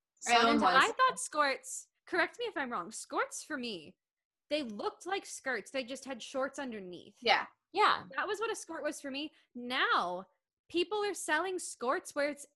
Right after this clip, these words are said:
Speaker 2: actually, like, shorts in the back and a skirt in the front.
Speaker 3: No, that was
Speaker 1: That
Speaker 3: a
Speaker 1: was,
Speaker 3: thing. Yeah,
Speaker 1: that
Speaker 3: I
Speaker 1: was
Speaker 3: remember
Speaker 1: my
Speaker 3: that
Speaker 1: uniform
Speaker 3: too.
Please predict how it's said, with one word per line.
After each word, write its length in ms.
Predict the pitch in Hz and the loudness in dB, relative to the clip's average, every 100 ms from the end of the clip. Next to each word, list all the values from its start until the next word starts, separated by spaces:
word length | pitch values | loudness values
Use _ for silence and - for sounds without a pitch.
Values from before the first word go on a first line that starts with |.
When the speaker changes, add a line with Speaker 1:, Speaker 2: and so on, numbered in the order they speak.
| - | -4
Speaker 2:
actually, 520 | 220 247 - 339 359 | -2 -2 -4 -4 -2
like, 160 | 339 285 | -4 -6
shorts 460 | - - 233 262 320 | -10 -6 -6 -6 -6
in 60 | 277 | -6
the 60 | |
back 300 | 220 214 262 | 0 0 0
and 80 | 269 | -4
a 40 | |
skirt 400 | 226 - 220 208 | -8 -8 -6 -6
in 100 | 202 | -8
the 60 | 185 | -8
front. 260 | - 226 233 | 4 8 10
Speaker 3:
No, 80 | |
that 200 | 233 277 | 10 10
was 140 | 269 247 | 10 10
Speaker 1:
That 60 | |
Speaker 3:
a 20 | 294 | 10
Speaker 1:
was, 80 | |
Speaker 3:
thing. 480 | 294 226 226 226 220 | 10 10 8 6 4
Yeah, 180 | 160 170 | 4 8
Speaker 1:
that 160 | 240 262 | 10 10
Speaker 3:
I 0 | |
Speaker 1:
was 160 | 285 | 10
Speaker 3:
remember 280 | 330 330 330 | 10 10 10
Speaker 1:
my 0 | |
Speaker 3:
that 300 | 311 - 277 | 8 6 4
Speaker 1:
uniform 560 | 277 262 220 202 202 | 2 6 6 6 0
Speaker 3:
too. 60 | 165 | -6